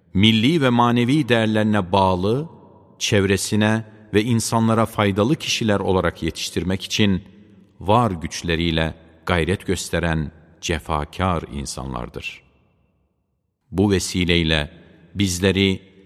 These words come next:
ilim, irfan ve hikmetle buluşturan, bugünlere gelmemize vesile olan bütün öğretmenlerimizi hürmet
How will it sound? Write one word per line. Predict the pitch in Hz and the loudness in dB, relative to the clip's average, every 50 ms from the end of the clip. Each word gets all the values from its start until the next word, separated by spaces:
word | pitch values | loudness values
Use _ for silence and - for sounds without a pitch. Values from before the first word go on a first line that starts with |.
| - _ _ _ _ - | -20 _ _ _ _ 0
ilim, | 95 95 90 92 90 87 82 78 71 71 73 - - - - _ - | 0 2 4 4 4 4 2 0 -4 -6 -10 -16 -20 -20 -20 _ -4
irfan | 98 95 92 85 - - - 110 120 113 98 87 | 0 0 0 0 -2 -4 -2 0 0 0 0 0
ve | 85 82 | -2 -2
hikmetle | 80 90 85 - - 101 104 - - 90 78 69 69 | -4 -6 -8 -6 -4 -4 -4 -4 -4 -6 -6 -4 -4
buluşturan, | 76 71 67 - - - 76 73 71 65 65 65 - - _ _ _ _ _ _ _ _ _ _ _ - | -6 -6 -8 -10 -12 -10 -8 -6 -6 -6 -6 -8 -12 -16 _ _ _ _ _ _ _ _ _ _ _ -6
bugünlere | 82 95 127 196 170 175 160 135 117 104 101 95 90 | 0 2 4 4 4 4 4 4 4 4 4 4 2
gelmemize | 82 92 90 90 90 87 87 85 80 - 90 80 76 | 0 0 0 0 0 0 0 -2 -2 -2 -2 -2 -2
vesile | 78 76 - - - 90 85 90 | -2 -4 -4 -4 -4 -2 0 2
olan | 85 80 80 80 80 80 76 73 - - - - | 2 2 2 0 0 -2 -2 -6 -8 -14 -16 -12
bütün | 87 85 - - 170 160 147 | -12 -8 -4 -2 -2 -2 -2
öğretmenlerimizi | 87 87 85 82 80 - - 82 78 80 78 76 73 73 76 76 71 - 85 85 80 73 - - - _ _ _ _ _ - - | 0 0 0 0 -2 -4 -4 -6 -4 -4 -4 -4 -4 -4 -4 -6 -4 -4 -2 -2 -2 -4 -6 -10 -20 _ _ _ _ _ -8 -2
hürmet | 92 90 82 78 80 82 87 85 - - - - | -2 0 0 0 0 0 0 -2 -4 -8 -20 -20